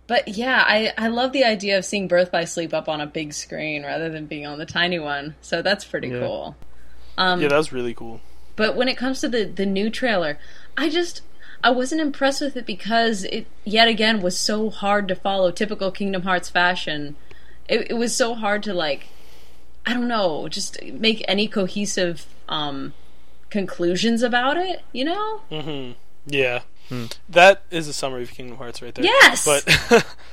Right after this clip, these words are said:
Speaker 3: <laughs> uh, I definitely understand what you mean. Uh, it was definitely very confusing, but at the same time, kind of exciting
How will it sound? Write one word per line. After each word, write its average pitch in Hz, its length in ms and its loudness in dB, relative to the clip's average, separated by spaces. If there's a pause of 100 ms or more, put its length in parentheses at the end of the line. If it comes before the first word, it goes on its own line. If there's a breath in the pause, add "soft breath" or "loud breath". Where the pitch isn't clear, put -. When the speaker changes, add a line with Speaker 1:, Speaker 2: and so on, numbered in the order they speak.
Speaker 3:
<laughs> - 360 -10
uh, 151 280 2
I 156 140 6
definitely 165 300 0
understand 131 280 -6
what 120 60 -8
you 117 60 -10
mean. 117 320 -8 (500 soft breath)
Uh, 127 360 -6
it 131 100 -2
was 135 260 -4 (180)
definitely 139 600 -2
very 113 720 -6 (440)
confusing, 120 720 -8
but 143 120 -2
at 151 100 -2
the 151 60 -8
same 202 280 -2
time, 196 460 -2 (300)
kind 170 220 -8
of 175 60 -10
exciting 226 720 -8